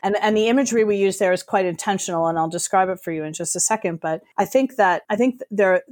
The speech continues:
key ingredients for what I describe as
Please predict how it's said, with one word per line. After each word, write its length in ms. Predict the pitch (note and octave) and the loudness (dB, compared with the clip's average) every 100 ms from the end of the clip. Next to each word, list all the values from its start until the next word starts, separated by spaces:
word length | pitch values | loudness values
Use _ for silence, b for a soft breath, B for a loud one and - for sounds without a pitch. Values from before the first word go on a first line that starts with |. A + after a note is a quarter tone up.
| - | -10
key 260 | - D#4 | -2 2
ingredients 960 | C#4 A3 F#3+ F3+ F3 E3+ - - - - | 2 2 2 2 0 -2 -2 -2 -2 -4
for 320 | G3+ F3+ E3+ E3+ | 2 2 2 0
what 220 | F3+ E3+ | 0 2
I 160 | F3+ G3+ | 2 2
describe 540 | G3+ - F#3+ F3 E3+ | 0 -2 2 2 2
as 380 | E3 E3 E3 - | 0 0 0 -4